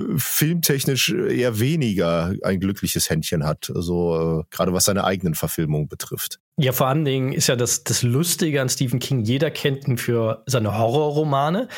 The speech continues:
Speaker 1: Ja.
Speaker 2: Und die guten Filme sind alle, also ich sag mal, die besten Filme, es gibt auch ein paar gute Horrorverfilmungen, so eine Handvoll, aber die besten King-Verfilmungen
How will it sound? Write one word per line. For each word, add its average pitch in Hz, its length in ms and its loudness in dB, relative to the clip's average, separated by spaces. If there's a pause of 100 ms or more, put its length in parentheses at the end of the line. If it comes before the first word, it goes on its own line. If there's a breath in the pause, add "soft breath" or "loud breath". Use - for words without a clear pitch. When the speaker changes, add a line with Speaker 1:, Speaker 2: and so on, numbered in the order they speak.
(100)
Speaker 1:
Ja. 95 180 2 (220 loud breath)
Speaker 2:
Und 165 200 2
die 139 100 2
guten 170 280 2
Filme 190 380 2
sind 160 300 -2
alle, 170 580 2
also 123 400 0
ich 185 140 0
sag 139 140 4
mal, 123 160 2
die 98 200 -2 (120)
besten 156 400 2
Filme, 165 280 0
es - 80 -4
gibt 143 180 0
auch 135 120 -2
ein 120 80 0
paar 113 140 2
gute 151 400 0
Horrorverfilmungen, 160 800 0
so 120 120 0
eine 117 240 0
Handvoll, 185 540 0 (520 loud breath)
aber 131 720 2 (320)
die 117 80 0
besten 131 460 2
King-Verfilmungen 156 1040 0